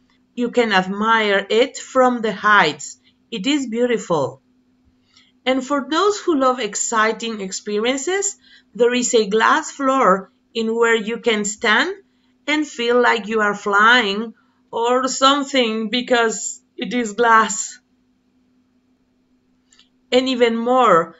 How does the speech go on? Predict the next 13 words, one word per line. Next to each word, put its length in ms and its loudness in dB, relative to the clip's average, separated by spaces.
the 340 -8
Edge 360 -2
Walk 580 2
is 240 -8
only 280 2
for 260 -4
people 420 0
who 160 -8
love 380 0
extreme, 800 -4
but 340 0
extreme 640 -4
experiences 1000 -4